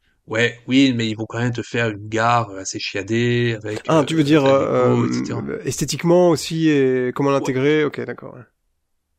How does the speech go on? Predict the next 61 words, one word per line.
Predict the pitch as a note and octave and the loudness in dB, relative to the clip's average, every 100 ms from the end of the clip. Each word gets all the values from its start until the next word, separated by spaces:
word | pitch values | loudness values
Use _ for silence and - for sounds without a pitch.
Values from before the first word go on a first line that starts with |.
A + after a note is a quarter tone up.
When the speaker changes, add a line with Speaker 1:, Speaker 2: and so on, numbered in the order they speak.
| _ | _
Speaker 1:
Ouais, | C#3 | -8
voilà, | C3+ D#3+ D3+ | -2 0 0
tu | C3 | -2
re-, | A#2 - | -8 -8
tu | C3 | -6
regardes | A2 C3 B2+ | -2 -2 -2
le, | A2+ A2+ | -4 -6
les | A2+ | -4
derniers | A#2 A#2+ | -4 -4
coasters, | A#2 A#2+ - A#2 | -8 -10 -8 -10
bah, | G#2+ | -10
qui | G#2 A2+ | -12 -10
ont | |
ouvert | A2 A2 | -6 -6
à | G#2+ | -6
SeaWorld, | - B2+ B2+ | -6 -4 -4
là, | A2+ | -6
je | - | -8
pense | A#2 - | -10 -10
qu'ils | A2+ | -10
ont | |
fait | A2+ A#2 | -8 -6
un | A2 | -2
dive, | A#2 A#2+ A#2+ A2 A2 _ - | 0 0 -2 -6 -18 _ -14
euh, | G#2+ G2+ G2+ G#2 A2 - | -12 -10 -12 -14 -18 -12
un | G#2+ | -6
dive | A2 A2 | -6 -6
coaster | A#2 A#2+ A2+ | -8 -4 -2
B | |
M | A#2 A#2 A#2+ | 0 2 0
à | G#2+ G#2 | -4 -8
SeaWorld, | G#2 - A2+ A2+ A2+ G#2 | -10 -8 -4 -2 -4 -6
euh, | - A2 A2 - _ _ - | -10 -12 -16 -20 _ _ -20
San | A#2 A#2+ A2+ | -12 -8 -6
Diego, | A#2 B2+ D3+ D3 | -2 2 2 0
donc | B2 | -8
en | A#2+ A2 | -14 -12
Californie. | A2 - C3 D3+ D#3 _ _ _ _ _ - | -14 -12 -10 -10 -12 _ _ _ _ _ -8
Euh, | G#2+ | -6
le | G#2 G#2 | -4 -6
quai, | G#2+ C#3+ C#3 | -2 0 2
il | A2 | 0
est | |
même | G#2 G#2 | -6 -8
pas | G#2+ | -10
couvert, | - A#2 B2+ C#3 C#3 C#3+ C3 | -10 -4 0 0 0 0 -4
enfin, | - G#2+ | -8 -12
le | G2+ | -10
garage | G2+ G#2+ A#2 A2 | -8 -6 -6 -8
est | G2 | -10
même | G2+ | -12
pas | - | -14
couvert, | - A#2+ C#3+ | -8 -4 -4
c'est | C3 G2+ | -6 -8
vraiment | A#2+ | -8
le | G#2+ | -8
coaster, | - - C#3+ C3 | -10 -10 -6 -6
il | F#2+ | -8
est | F2+ | -10
posé, | A2 A2 C#3 C3+ | -8 -4 -4 -4
euh, | G#2 | -6